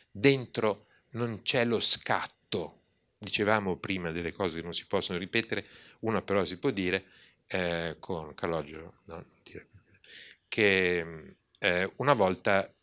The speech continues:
di vetrine ne rompevano di più in Italia, no? Adesso ne rompono di meno.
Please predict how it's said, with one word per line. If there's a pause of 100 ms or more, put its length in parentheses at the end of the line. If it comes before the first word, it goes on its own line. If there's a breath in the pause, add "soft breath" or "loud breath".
di
vetrine
ne
rompevano
di
più
in
Italia,
no? (1000)
Adesso
ne
rompono
di
meno.